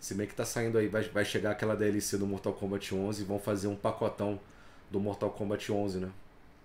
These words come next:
Complicado, velho. Pra quem comprou o game na, no lançamento e pagou duzentos reais, que nem eu, agora saindo um monte de boneco, um monte de coisa.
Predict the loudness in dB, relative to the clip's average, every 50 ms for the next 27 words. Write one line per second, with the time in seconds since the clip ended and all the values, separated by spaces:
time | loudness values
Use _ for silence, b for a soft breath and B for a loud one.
0 | -20 -20 -16 -16 -16 -16 -16 -18 -18 -18 -20 -20 -14 -14 -12 -8 -8 -8 -6 -4
1 | -4 -4 -4 -4 -4 -6 -6 -6 -6 -4 -4 -4 -2 -2 -4 -2 0 -2 0 2
2 | 2 4 4 4 6 6 4 4 4 2 0 0 -2 -4 -6 B B B B B
3 | B B -2 0 0 2 2 2 0 2 2 2 2 2 0 0 0 -2 -2 0
4 | 2 2 4 4 4 4 6 4 2 0 2 2 2 0 0 0 0 0 2 2
5 | 2 0 0 -2 -2 0 0 2 4 4 4 2 2 2 2 2 4 4 4 2
6 | 0 -2 -10 -16 B B B B B B -6 -2 0 0 0 2 0 0 2 2
7 | 0 0 0 -2 0 0 2 2 2 2 2 0 0 0 -2 -2 -2 -2 -2 -4
8 | -4 -6 -6 -6 0 2 4 4 4 2 0 -4 -8